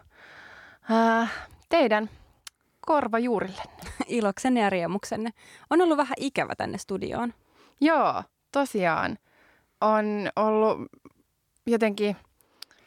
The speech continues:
Speaker 1: mä oon ollut niinku ihan hämilläni silleen,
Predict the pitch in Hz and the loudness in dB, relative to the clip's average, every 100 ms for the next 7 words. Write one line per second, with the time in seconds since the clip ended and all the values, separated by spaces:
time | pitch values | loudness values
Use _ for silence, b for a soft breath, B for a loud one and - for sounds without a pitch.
0 | B B B B - 220 226 226 214 208 | B B B B -2 2 4 2 0 0
1 | 220 220 226 220 214 196 180 180 190 180 | 0 2 0 0 0 0 0 -2 -4 0
2 | 180 180 | 2 0